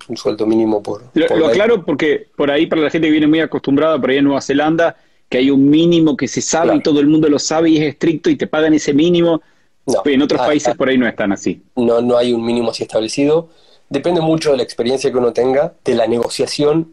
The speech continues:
Speaker 1: de, que uno haga con su empleador también.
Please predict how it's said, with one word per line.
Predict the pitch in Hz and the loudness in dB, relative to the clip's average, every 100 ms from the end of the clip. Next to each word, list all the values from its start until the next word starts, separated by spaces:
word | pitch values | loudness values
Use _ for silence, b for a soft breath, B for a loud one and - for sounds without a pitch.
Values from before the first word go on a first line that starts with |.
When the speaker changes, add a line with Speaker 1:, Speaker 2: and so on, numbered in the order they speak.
| _ - | _ -6
Speaker 1:
de, | 123 110 110 | -2 -2 -4
que | - | -2
uno | 110 120 120 110 | -2 0 0 2
haga | 120 117 | 2 0
con | 113 | -6
su | 110 | -6
empleador | 110 113 110 110 113 | -6 -2 0 -2 -2
también. | 113 127 139 | -2 0 -2